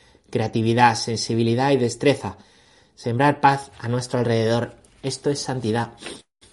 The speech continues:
Muy bien, pues eso es. No se trata de ignorar o disimular los conflictos, como os digo. Hay que hablar, hay que corregir, hay que decir, pero hay que buscar siempre la paz.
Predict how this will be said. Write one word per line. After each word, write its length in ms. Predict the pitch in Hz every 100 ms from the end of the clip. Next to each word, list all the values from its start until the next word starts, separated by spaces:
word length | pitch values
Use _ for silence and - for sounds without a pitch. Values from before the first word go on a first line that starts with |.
| _ _ _ _ - - - _ _ _ _ _
Muy 140 | 135 175
bien, 260 | 135 180
pues 240 | 190 123 -
eso 240 | 156 -
es. 240 | 113 170 -
No 100 | 175
se 120 | 180
trata 240 | 170 165
de 60 | 156
ignorar 340 | 135 131 139
o 20 |
disimular 420 | 135 120 120 123 123
los 120 | 113
conflictos, 500 | 110 - 214 208 110
como 200 | 110 110
os 60 |
digo. 420 | 131 190 95 92 -
Hay 80 | 101
que 100 | 110
hablar, 300 | 98 156 127
hay 100 | 104
que 80 | 107
corregir, 520 | 107 104 - 156 117
hay 100 | 107
que 80 | 110
decir, 680 | 104 - 147 123 101 - -
pero 120 | 110
hay 80 | 123
que 80 |
buscar 360 | 131 110 - 101
siempre 480 | - 113 101 120 117 - - - _ _
la 200 | 104 101
paz. 180 | 98